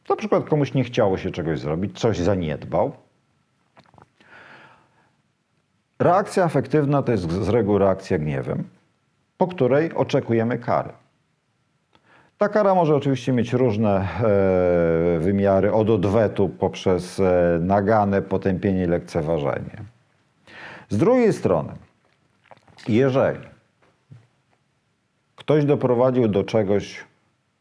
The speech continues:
złego, nagannego,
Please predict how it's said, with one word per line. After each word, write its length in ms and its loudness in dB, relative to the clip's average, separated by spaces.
złego, 440 -4
nagannego, 800 -2